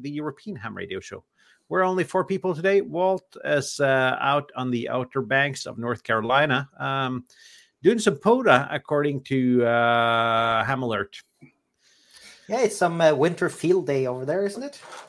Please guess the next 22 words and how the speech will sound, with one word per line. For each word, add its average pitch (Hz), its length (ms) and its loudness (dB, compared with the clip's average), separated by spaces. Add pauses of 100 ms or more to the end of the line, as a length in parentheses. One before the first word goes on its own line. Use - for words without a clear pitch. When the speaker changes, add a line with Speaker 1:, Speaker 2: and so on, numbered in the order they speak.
Speaker 1:
It 196 140 4
is, 240 240 2
and, 185 300 -2
and 190 280 4
I 285 220 6
actually 196 320 4
noticed 214 340 2
that 143 140 -2
Winter 202 260 0
Field 214 360 -2
Day 175 160 4
is 147 300 -4
a 143 120 2
worldwide 139 640 2
contest. 139 580 -4 (640)
Speaker 2:
Yes, 208 320 2
you 160 100 -8
c-, - 100 -20 (180)
it 180 180 2
is, 202 220 0
but, 151 260 6
uh, 147 280 8